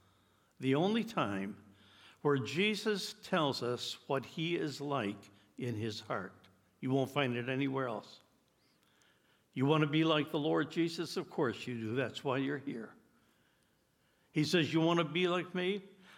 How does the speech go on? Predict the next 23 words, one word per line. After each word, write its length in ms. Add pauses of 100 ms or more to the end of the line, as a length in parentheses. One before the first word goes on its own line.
(160)
I 140
am 300
gentle. 680 (1200)
I 160
am 360 (100)
lowly 920
in 180
heart." 560 (880)
That's 260
who 240
he 200
is. 440 (1600)
He 180
never 480
acts 480 (100)
outside 880
of 180
his 280
mercy, 720 (240)
humility, 880
and 160
gentleness. 720
Never. 360